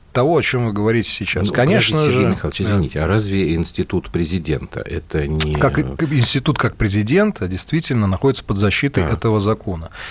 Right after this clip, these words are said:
Speaker 1: И,
Speaker 2: Я думаю, наши туристы
Speaker 1: значит
Speaker 2: прекрасно уяснили, что если они прилетают в королевство Таиланд и что-то говорят, даже не подобное, гораздо более мягкое в отношении короля,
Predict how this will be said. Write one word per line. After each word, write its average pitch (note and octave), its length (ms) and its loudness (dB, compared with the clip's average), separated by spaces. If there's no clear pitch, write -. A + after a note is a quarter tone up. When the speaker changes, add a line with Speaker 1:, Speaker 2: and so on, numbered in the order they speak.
Speaker 1:
И, G#2 300 2
Speaker 2:
Я F#2+ 120 2
думаю, C3 260 6
наши B2 280 4
туристы B2 360 2
Speaker 1:
значит G#2 280 4
Speaker 2:
прекрасно A#2+ 580 4
уяснили, A#2+ 500 4
что F2+ 160 -2
если F#2+ 240 0
они G2 160 2
прилетают F2+ 540 0
в - 20 -16
королевство E2+ 540 -2
Таиланд F2+ 500 2
и A2 120 0
что-то - 400 0
говорят, E2 500 2
даже G#2 260 2
не G#2+ 100 2
подобное, G2+ 480 2
гораздо E2 320 2
более E2 300 2
мягкое D2+ 360 -2
в C#2+ 60 0
отношении D#2+ 520 0
короля, A#2+ 460 0